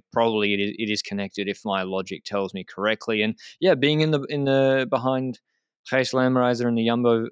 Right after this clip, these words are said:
van or car today, it was cool. It was, it was crazy just how,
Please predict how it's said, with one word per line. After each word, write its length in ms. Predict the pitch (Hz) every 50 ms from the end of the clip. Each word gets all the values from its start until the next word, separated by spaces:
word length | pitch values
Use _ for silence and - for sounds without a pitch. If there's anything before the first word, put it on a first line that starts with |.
| _ _
van 400 | - 104 104 113 113 117 120 117
or 80 | 113 110
car 320 | - - 110 110 110 110 -
today, 300 | - 110 110 110 110 110
it 140 | - -
was 120 | 139 139 127
cool. 360 | - - 196 220 170 123 - -
It 120 | 120 131
was, 360 | 131 135 135 127 113 - - - - - - - _ _ _ _ _ _ _ _ _ _ _ _ _ _ _
it 60 | -
was 100 | 139 123
crazy 540 | - - - 131 135 139 143 135 123 127 123
just 260 | 117 123 110 - -
how, 640 | 101 107 110 113 110 110 110 110 104 104 104 101 98